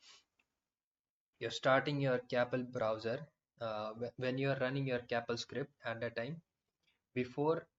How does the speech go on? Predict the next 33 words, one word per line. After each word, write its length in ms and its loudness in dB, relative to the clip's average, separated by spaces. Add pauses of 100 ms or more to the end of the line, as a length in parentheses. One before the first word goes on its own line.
starting 640 2
the 80 -4
script 560 -6 (180)
run, 220 0 (240)
running, 380 -4 (340)
uh, 200 -4
it 100 -8
should 220 -6
do, 280 -2 (1120)
uh, 600 -2 (280)
pre-start. 500 0 (260)
And 80 -2
after 280 2
it 180 -6
starts, 500 -2 (720)
just 260 0
after 280 2
it 100 -2
starts, 480 -2
it 160 -8
should 180 -4
do 120 -2
start, 360 -2 (180)
and 140 -8
before 360 0
it 140 -6
stops, 560 -4
it 120 -8
should 180 -4
do 260 -2 (160)
this 140 -10
pre-stop 580 -4
method. 220 -8